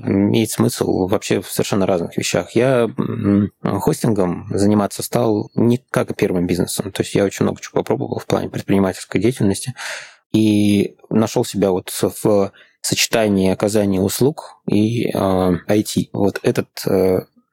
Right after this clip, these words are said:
тандем мне лично очень близок, и, э, компаньонам, с которыми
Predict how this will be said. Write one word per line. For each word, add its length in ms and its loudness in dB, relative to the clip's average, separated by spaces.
тандем 520 0
мне 320 4
лично 480 -2
очень 260 -2
близок, 420 -2
и, 400 4
э, 720 -4
компаньонам, 520 0
с 40 -6
которыми 540 0